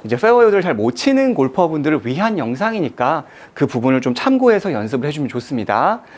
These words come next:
자, 마지막으로 한 번 더 쳐보고 이제 유틸리티로 넘어가 보도록 하겠습니다.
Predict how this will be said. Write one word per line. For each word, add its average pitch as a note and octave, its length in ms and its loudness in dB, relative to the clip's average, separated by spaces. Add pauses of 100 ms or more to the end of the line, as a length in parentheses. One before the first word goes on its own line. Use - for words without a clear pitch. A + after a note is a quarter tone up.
(200)
자, D3+ 140 2
마지막으로 B3+ 500 4
한 B3 160 0
번 G3+ 160 2
더 A3+ 180 2
쳐보고 F#3+ 600 0 (280)
이제 C3 420 0 (120)
유틸리티로 G3+ 760 2
넘어가 B2 280 2
보도록 B2 280 -2
하겠습니다. E3 560 -6